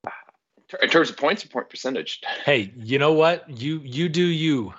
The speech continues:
Speaker 2: Uh,
Speaker 1: I'll,
Speaker 2: answer.
Speaker 1: I, I won't specify so I can get off of technicalities. I think they're gonna be,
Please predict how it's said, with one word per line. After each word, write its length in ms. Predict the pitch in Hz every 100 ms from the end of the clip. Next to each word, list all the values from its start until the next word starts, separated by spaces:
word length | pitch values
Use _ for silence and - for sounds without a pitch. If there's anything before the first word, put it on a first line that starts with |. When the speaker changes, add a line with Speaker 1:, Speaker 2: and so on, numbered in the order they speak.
| -
Speaker 2:
Uh, 260 | 147 120 117
Speaker 1:
I'll, 240 | 139 143
Speaker 2:
answer. 160 | 143 -
Speaker 1:
I, 260 | 135 160 170
I 80 | 143
won't 220 | 190 175
specify 880 | 196 - 170 - - 147 131 127 127
so 160 | 127 135
I 60 |
can 140 | 123 123
get 160 | 127
off 200 | 127 127
of 120 | 113 -
technicalities. 1040 | 135 110 - 120 117 104 95 90 90 - - - -
I 140 | 135
think 160 | 156 143
they're 100 | 143
gonna 180 | 127 120
be, 640 | 117 113 110 110 104 104